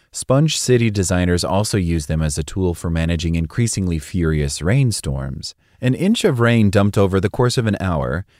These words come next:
is more likely to overwhelm stormwater infrastructure than the same inch of water falling over twenty-four hours,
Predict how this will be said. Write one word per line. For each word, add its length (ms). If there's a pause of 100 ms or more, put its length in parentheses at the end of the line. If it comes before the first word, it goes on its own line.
(100)
is 320
more 180
likely 360
to 120
overwhelm 560
stormwater 640
infrastructure 800
than 160
the 80
same 300
inch 160
of 160
water 280
falling 380
over 240
twenty-four 500
hours, 440